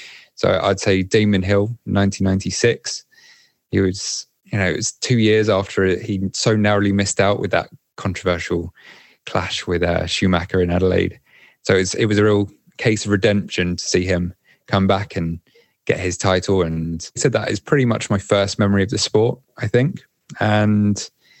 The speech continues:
yeah, uh, then he got, <laughs> uh, he got booted out in ninety-seven, which is, yeah, a fun fact. I think that's something that Sir Frank seemed to like to do. For all their success in the nineties,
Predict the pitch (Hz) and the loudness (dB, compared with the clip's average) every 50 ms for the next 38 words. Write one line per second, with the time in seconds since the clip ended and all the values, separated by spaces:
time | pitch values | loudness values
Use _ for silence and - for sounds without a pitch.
0 | _ _ _ _ _ _ _ _ _ _ _ _ _ 185 180 127 101 92 - - | _ _ _ _ _ _ _ _ _ _ _ _ _ 4 4 4 2 -2 -2 0
1 | 117 107 104 98 - 131 139 143 147 123 123 - - - - 107 107 113 - 110 | 2 2 2 2 2 2 4 4 4 2 2 0 0 -2 -4 -4 -4 -6 -4 -2
2 | 107 101 - 110 104 - 98 - - 113 113 - 110 101 104 107 110 98 98 98 | -2 -2 -2 -2 -2 -2 -4 0 0 -2 0 0 0 0 2 0 0 0 0 0
3 | 101 101 92 - - 95 - - 104 95 90 92 95 110 117 _ _ - 107 107 | 0 0 0 -2 -6 -2 0 2 0 2 0 -2 -4 -6 -6 _ _ -4 -2 0
4 | 117 107 101 - _ - - - - _ - 127 107 98 - 107 - - 135 127 | 0 0 -2 -4 _ -14 -20 -20 -6 _ 2 2 2 2 0 -2 0 0 2 2
5 | 113 107 - 117 110 110 - - 95 92 - 107 101 98 - - - - - - | 2 2 2 0 0 0 -2 -4 -4 -2 0 0 -2 -2 -6 -12 -20 -20 -20 -20
6 | - - _ _ _ _ _ - 113 - - - - - _ - - 131 123 120 | -20 -20 _ _ _ _ _ 0 0 0 0 -4 -6 -6 _ 0 2 2 4 4
7 | 113 110 107 104 98 - - - - 117 104 - 107 98 - - - 104 98 95 | 4 4 4 2 0 -4 -8 -4 -4 -2 0 0 -2 -2 -2 -2 -2 0 0 2
8 | 101 101 95 92 - - 95 - 101 95 90 90 98 - - 113 113 117 113 117 | 2 0 0 0 -2 -4 0 2 2 2 2 -2 -4 -4 0 0 2 4 4 2
9 | 107 101 - 117 - - - 113 104 - - 98 95 95 95 104 104 104 104 98 | 0 0 -2 -4 -2 0 0 0 0 0 0 0 2 2 2 2 2 2 2 0
10 | - - - 87 90 - - - | -2 -4 -6 -6 -6 -8 -12 -14